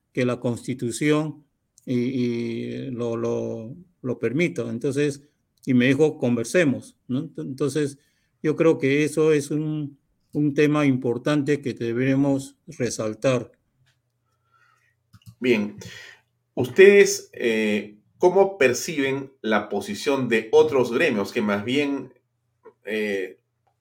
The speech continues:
Speaker 2: creen o tienen esperanzas de que el presidente no va a hacer lo que está diciendo desde la campaña? O sea, que estamos frente a un gobierno que quiere cambiar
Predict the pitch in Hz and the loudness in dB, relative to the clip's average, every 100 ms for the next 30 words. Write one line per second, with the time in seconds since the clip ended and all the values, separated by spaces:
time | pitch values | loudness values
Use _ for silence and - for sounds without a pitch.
0 | _ - 143 147 147 143 139 104 110 127 | _ -2 2 2 2 -4 -6 -2 -2 -2
1 | 127 131 127 120 120 117 123 117 110 107 | -4 -4 -2 0 0 0 -2 -4 -4 -4
2 | 101 107 98 104 120 117 98 110 - - | -4 -6 -6 -2 0 0 -2 -6 -6 -14
3 | _ _ _ _ _ _ _ _ - 107 | _ _ _ _ _ _ _ _ -6 2
4 | 127 127 131 131 123 - 120 117 - _ | 4 6 6 6 2 2 2 0 -8 _
5 | _ _ 117 113 104 101 139 139 123 151 | _ _ -2 0 0 -2 2 2 0 -4
6 | 143 147 143 117 107 104 - 101 - 196 | 0 0 0 -2 -2 0 0 0 0 -2
7 | 214 269 87 85 - _ _ _ _ 101 | 2 0 0 -6 -14 _ _ _ _ -4
8 | - 135 127 113 101 160 151 156 156 - | 2 2 2 -2 0 0 2 -2 -4 -10
9 | - - 147 143 147 151 117 131 135 127 | -18 -6 -2 -2 -2 0 0 2 2 4
10 | 110 104 107 135 _ _ _ _ _ _ | 2 2 -4 -8 _ _ _ _ _ _
11 | _ _ 113 104 101 98 95 92 - _ | _ _ 0 2 2 2 0 -2 -8 _
12 | _ _ _ 131 131 131 131 - - _ | _ _ _ 0 6 6 4 -2 -16 _
13 | - 104 107 139 147 - - | -2 0 2 4 2 0 -14